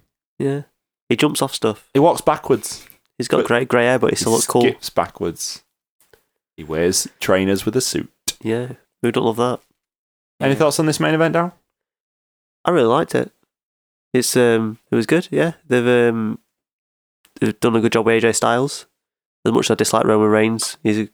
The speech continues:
Speaker 1: good wrestler. So, like, yeah, he had a good match with A J Styles. Um, there were enough Bullet Club in it for my liking, so <laughs> I was happy.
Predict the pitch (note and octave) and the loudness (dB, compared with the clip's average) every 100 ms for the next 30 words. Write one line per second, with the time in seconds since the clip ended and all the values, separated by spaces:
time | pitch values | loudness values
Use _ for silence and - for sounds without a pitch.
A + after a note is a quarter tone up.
0 | _ - G#2+ A2 A2+ - A#2+ B2 _ _ | _ 0 2 2 0 -2 -4 -6 _ _
1 | _ - G#2+ G#2 G#2 - - _ G#2+ G#2+ | _ -4 0 2 0 -2 -8 _ 0 2
2 | G#2+ - G#2+ A#2 A2 A2 G#2+ - A2 A#2+ | 0 0 0 0 0 0 0 -2 -2 -2
3 | C3+ - - A2 G#2 G#2 G2+ - _ _ | -4 -12 -6 0 0 0 -4 -14 _ _
4 | _ _ _ _ G#2+ A2 A2 - - A2+ | _ _ _ _ 0 2 2 0 2 2
5 | - - G#2+ G2+ - - A2 G#2+ - - | 0 0 0 0 -10 -4 0 0 -2 -10
6 | - G#2+ G#2+ G#2+ G#2+ C3 C3+ _ _ - | -4 0 2 0 -2 -6 -8 _ _ -4
7 | A2 G#2 G2+ - C#3+ A2+ G#2+ A2+ - C#3 | 2 2 0 -8 -2 0 2 0 -2 -6